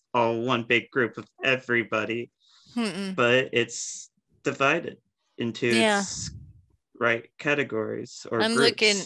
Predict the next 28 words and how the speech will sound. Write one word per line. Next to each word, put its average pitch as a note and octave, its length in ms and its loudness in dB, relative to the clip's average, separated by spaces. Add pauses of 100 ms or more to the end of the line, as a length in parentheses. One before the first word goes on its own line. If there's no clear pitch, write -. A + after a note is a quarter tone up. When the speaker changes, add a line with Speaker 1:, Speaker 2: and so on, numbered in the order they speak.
(120)
Speaker 2:
at F3+ 200 -2
the F#3+ 120 2
internet. G3 480 0
The E3 140 -4
internet F#3+ 440 -2
says F3 420 -2
Hispanic F#3+ 800 0
means F3+ 280 -6
you F3 80 -2
speak - 320 -4
Spanish. - 840 -4 (1400)
So - 140 0
if G3+ 140 0
you G3+ 120 4
happen G3 440 6
to G#3 120 -6
be F#3+ 320 0
from F#3+ 160 -6
South F3+ 300 0
America F3+ 720 -2 (100)
and F3+ 280 -6
you E3+ 120 -6
speak - 500 -4
Portuguese, F3 1080 -4 (680)
then E3+ 260 -4
you're E3+ 120 -2
not D#3 260 0
Hispanic, - 880 -8